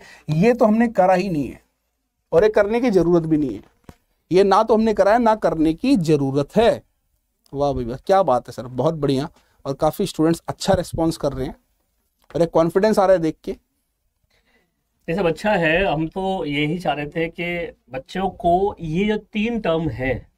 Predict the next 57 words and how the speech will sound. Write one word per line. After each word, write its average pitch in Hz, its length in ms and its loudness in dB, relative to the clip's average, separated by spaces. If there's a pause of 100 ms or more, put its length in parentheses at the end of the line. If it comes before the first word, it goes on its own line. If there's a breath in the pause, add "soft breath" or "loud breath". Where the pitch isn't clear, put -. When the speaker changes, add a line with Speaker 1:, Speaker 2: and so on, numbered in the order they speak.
(120)
Speaker 1:
क्लियर 214 180 4
हो 180 120 4
जाए। 160 140 0
Speaker 2:
Assessment 175 140 -6
as 156 120 -2
a 160 80 -2
learning, 165 440 -4
assessment 147 500 -8
for 143 200 -4
learning, 156 380 -4
assessment 147 560 -6 (160)
Speaker 1:
As 175 180 4
learning। 131 300 -2
Speaker 2:
as 147 160 0
learning, 156 360 -2
ये 170 60 -8 (100)
तीनों 180 320 -6
पॉइंट 160 280 -6
आपके 160 180 -6
क्लियर 147 200 -6
हो 127 140 -6
जाए 135 120 -8
बच्चा 120 220 -12
बस 104 180 -12
के। 110 120 -16
Speaker 1:
हम्म। 123 220 -6 (840)
क्या 175 100 4
बता 175 180 2
रहे 170 80 0
हैं 170 60 -6
सर? 214 120 0 (100)
असेसमेंट 196 500 -4
for 180 220 2
learning 180 360 0
हिंदी 190 340 2
में 220 180 2
क्यों 208 220 -4
नहीं 196 240 0
आ 170 120 4
रहा 165 200 0
है 170 100 0
बच्चे 170 260 -4
मेरे? 180 280 -2 (460 soft breath)
कुमारी 175 420 4
गुप्ता, 175 520 2
कुमारी 175 420 0
दीपा 175 260 0
यही 190 220 2
बताया 170 260 2
बेटा, 170 200 0
आज 202 120 0 (100)
स्टूडियो 180 300 0
में 196 100 2
प्रॉब्लम 175 380 2
की 190 140 -4
वजह 156 220 2
से 180 300 -2